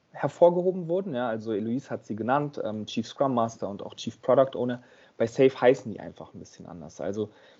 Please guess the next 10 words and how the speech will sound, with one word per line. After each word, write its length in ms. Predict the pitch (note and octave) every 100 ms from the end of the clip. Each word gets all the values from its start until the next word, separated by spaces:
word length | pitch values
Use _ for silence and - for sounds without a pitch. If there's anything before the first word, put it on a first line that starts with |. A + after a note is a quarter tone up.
| _
ihr 120 | - A2
seht 200 | A#2+ -
unten 360 | D#3+ E3+ D3
die 160 | B2 A2
Agile 300 | A#2 A#2 G#2+
Teams, 560 | - G3 F#3+ - - _
das 120 | A#2
ist 160 | A2+ - _ - -
ganz 260 | A2 A2 -
normal, 380 | G#2+ C3+ G3